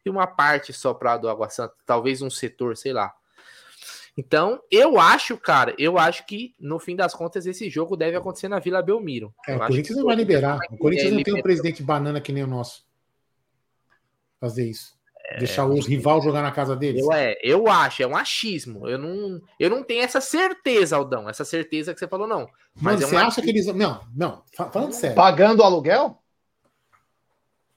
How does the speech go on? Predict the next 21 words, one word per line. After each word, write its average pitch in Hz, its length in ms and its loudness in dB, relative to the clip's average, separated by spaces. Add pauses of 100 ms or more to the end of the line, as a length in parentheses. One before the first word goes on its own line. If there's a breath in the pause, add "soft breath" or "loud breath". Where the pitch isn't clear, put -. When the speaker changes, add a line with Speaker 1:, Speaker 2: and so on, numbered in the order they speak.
(180)
Speaker 2:
Você - 200 -2
acha 254 220 0
que 285 80 -4
eles 220 140 0
vão 233 100 2
querer 226 240 2
com, 190 140 -8
com 208 160 -8
um 185 80 -2
monte 240 260 0
de 214 120 0
verde 208 260 -2
no 196 80 -4
estádio 190 320 -4
deles, 180 300 -2
né, 175 80 -4
Sanguarino? 143 420 -4
Eles 208 180 -2
não 240 60 0
são 233 220 -4
tão, 254 260 -2